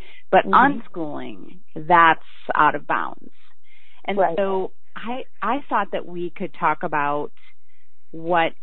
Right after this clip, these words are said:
Speaker 1: some of the misconceptions of
Speaker 2: Mm-hmm.
Speaker 1: unschooling are, and I would love to have you address those.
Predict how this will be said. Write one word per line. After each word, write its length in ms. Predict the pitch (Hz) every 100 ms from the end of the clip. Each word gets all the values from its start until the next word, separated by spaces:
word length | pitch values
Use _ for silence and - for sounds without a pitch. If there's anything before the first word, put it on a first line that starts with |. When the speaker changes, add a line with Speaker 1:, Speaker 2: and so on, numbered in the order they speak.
| - -
Speaker 1:
some 140 | 202
of 100 | 196
the 60 | 180
misconceptions 1000 | 165 - - 165 - - - 113 - - - - - - -
of 380 | 165 151 147 139 - -
Speaker 2:
Mm-hmm. 300 | 202 170 254 - 165
Speaker 1:
unschooling 380 | 156 143 135 - 160
are, 500 | 151 135 131 139 - -
and 480 | 160 147 143 143 -
I 100 | 156
would 140 | 147
love 240 | 156 147 -
to 60 |
have 240 | 160 147 143 143
you 260 | 143 143 -
address 440 | 147 - 143 127 - - - - - - -
those. 440 | 160 135 - -